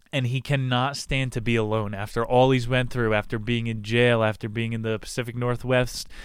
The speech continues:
living in hostels throughout Europe. He can't take being alone. Jeff again drives to Connecticut, and he tries to wake Pam up early with a kiss. Come on now, you got a little romance going on in this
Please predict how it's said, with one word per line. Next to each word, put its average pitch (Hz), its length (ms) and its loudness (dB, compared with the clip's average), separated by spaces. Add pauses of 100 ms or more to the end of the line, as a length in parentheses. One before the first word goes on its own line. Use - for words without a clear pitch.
(200)
living 120 260 2
in 117 80 2
hostels 123 520 2
throughout 120 320 0
Europe. 117 460 0
He 123 240 -6
can't 139 300 0
take 123 200 0
being 113 200 -4
alone. 104 360 -4 (380)
Jeff 135 320 4
again 123 680 0
drives 123 420 0
to 131 120 -6
Connecticut, 113 680 -4 (280)
and 117 160 -4
he 117 160 -2
tries 135 600 4
to 127 200 -2
wake 113 440 0 (100)
Pam 127 440 -2 (100)
up 127 280 0 (160)
early 113 520 0 (400)
with 117 180 -2
a 101 80 -6
kiss. - 680 -4 (440)
Come 185 160 2
on 113 180 2
now, 110 140 2
you 110 160 0
got 139 120 8
a 131 60 8
little 127 300 4
romance 160 600 6
going 165 280 6
on 170 220 4
in 143 100 0
this 131 220 2